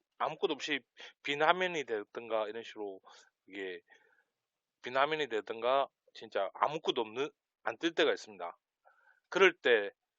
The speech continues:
하는, 대처하는 방법이 이제, 뭐, 당황하실 필요 없이, 이게 여기, 뭐, 캐드 파일이나, 뭐, 일러스트 파일도 도면들을 불러가지고 도면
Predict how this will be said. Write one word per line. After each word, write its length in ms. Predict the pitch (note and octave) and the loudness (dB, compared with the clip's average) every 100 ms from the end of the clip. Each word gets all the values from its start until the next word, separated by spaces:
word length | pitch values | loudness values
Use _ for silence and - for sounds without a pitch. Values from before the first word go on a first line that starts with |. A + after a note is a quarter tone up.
| _ _ | _ _
하는, 320 | - C3+ C3+ - - | -6 -4 -4 -6 -8
대처하는 400 | A#2+ A2+ C#3 C3+ | -6 0 2 2
방법이 580 | C3 B2+ G#2+ G2+ F#2+ F2+ _ _ | -2 0 -2 -2 -10 -14 _ _
이제, 200 | F#2+ F#2+ | -12 -10
뭐, 200 | F#2 F2+ - | -10 -12 -8
당황하실 480 | G#2+ B2+ D3+ D3+ D#3+ | -4 -2 -2 -4 -6
필요 200 | A#2 G#2 | -6 -6
없이, 220 | - A2 | -6 -12
이게 480 | F#2+ G2+ G2+ G2+ G2 - | -12 -16 -12 -12 -12 -8
여기, 340 | B2+ B2 G#2+ - - _ _ _ _ _ | -8 -6 -10 -12 -20 _ _ _ _ _
뭐, 160 | F#2 F2+ | -10 -8
캐드 280 | - G#3+ G3 | 4 4 4
파일이나, 560 | - C3 A#2 G#2+ G#2+ A2 | 0 -2 -2 -4 -2 -2
뭐, 220 | G2+ G2+ | -6 -6
일러스트 340 | B2 C#3+ - | -4 -4 -6
파일도 360 | - A2+ G2+ G#2+ | -6 -6 -6 -6
도면들을 640 | B2+ C#3 B2+ G#2 F#2+ G2 | -2 -2 -4 -8 -14 -14
불러가지고 840 | - B2 A#2+ G#2+ G2+ G#2 A2 A2+ G#2 | -10 -4 -2 -2 -4 -8 -10 -8 -8
도면 280 | C3 B2+ | -10 -10